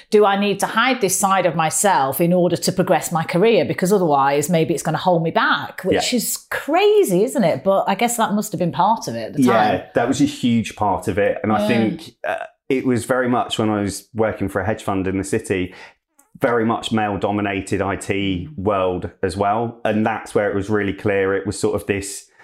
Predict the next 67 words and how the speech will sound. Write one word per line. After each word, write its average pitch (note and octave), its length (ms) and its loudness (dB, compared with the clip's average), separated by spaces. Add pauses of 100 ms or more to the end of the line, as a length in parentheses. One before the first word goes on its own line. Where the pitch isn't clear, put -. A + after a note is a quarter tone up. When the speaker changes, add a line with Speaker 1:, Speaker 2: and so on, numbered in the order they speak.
(540)
Speaker 2:
almost C#3+ 540 0
like G2 160 -2
being G2 160 0
in G2 100 -2
the G2 60 0
military, G2+ 460 0
very G2+ 220 0
regimented, G2 680 -2
very G2 300 0
hard. F#2+ 400 -2
You're G2 120 0
working G2+ 360 -2
hard, F#2+ 240 -2
playing G2 300 -2
harder. F#2+ 720 -2
But F2+ 420 0
it G2 120 -4
was G2+ 140 -4
like, F#2+ 260 -2 (140)
yeah, F#2 200 0
I F2+ 40 0
don't F#2+ 280 -4 (200)
feel F#2+ 300 -2
necessarily F#2 560 -2
comfortable - 440 -8
discussing F#2 540 -4
it F2 100 -6
with F2 120 -8
those F#2 280 0
people G2 320 -4
at - 80 -4
that - 220 -4
time. G#2 400 -4
Speaker 1:
Yeah. F3 420 0
Speaker 2:
Um, A2+ 240 0
I B2 60 0
mean, C3 160 4
most D3 240 0
of G2+ 100 -2
them G#2+ 140 0
know G#2 180 0
now G#2 200 -2
'cause G2 140 -8
I'm G2 80 0
still G2 160 -4
friends G#2+ 360 -4
with G#2 100 -2
a G#2+ 40 2
lot G#2 160 0
of G#2 100 -4
those G#2+ 220 0
people. C3 480 -4
But G#2 220 0
yeah, F#2 360 0
I A2 80 -2
think G#2 280 -4
at - 80 -4
the G2 60 -2
time G#2 320 -4
when G2 120 -2
you're G2 140 -2
in G#2 160 -2
that F2+ 180 -4
situation, G2 640 -4
you're F#2 140 -2
just F#2 220 -6
like, F#2 300 -2